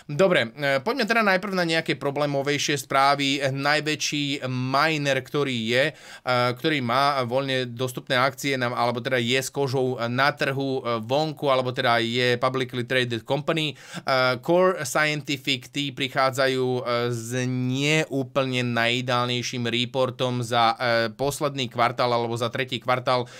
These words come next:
stratili štyristo miliónov dolárov a celkový ich dlh, alebo te-, celková ich strata, e, za rok dvetisícdvadsaťdva je jedna celá sedem miliardy dolárov, čiže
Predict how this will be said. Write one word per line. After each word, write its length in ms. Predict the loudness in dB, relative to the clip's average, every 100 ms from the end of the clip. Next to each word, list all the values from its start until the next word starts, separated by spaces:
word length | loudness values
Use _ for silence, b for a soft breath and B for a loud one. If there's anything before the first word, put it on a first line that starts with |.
| B
stratili 560 | -6 -2 -2 0 -2 -2
štyristo 720 | -4 -2 0 -2 -2 0 0
miliónov 720 | 0 0 0 0 0 0 0
dolárov 560 | 0 2 4 4 4 4
a 160 | 2
celkový 720 | 2 0 2 2 0 0 0
ich 320 | 0 -4 -6 -6
dlh, 400 | 2 4 4 2
alebo 320 | 0 0 -2
te-, 160 | -6 -4
celková 320 | -4 0 2 2
ich 160 | 0 -6
strata, 560 | 0 2 4 4 2 2 B B 0
e, 240 | 2 2
za 240 | 2 2 2
rok 320 | 2 2 0
dvetisícdvadsaťdva 1800 | -4 0 0 0 -4 -2 -4 -4 -6 0 0 2 0 -2 2 4 4 2
je 180 | 0 0 0 -2
jedna 240 | -2 -2
celá 240 | -2 2 2
sedem 320 | 0 -2 -2
miliardy 720 | -2 -2 -2 2 2 0 -2
dolárov, 480 | 0 2 4 4 0
čiže 560 | -2 -4 0 2 2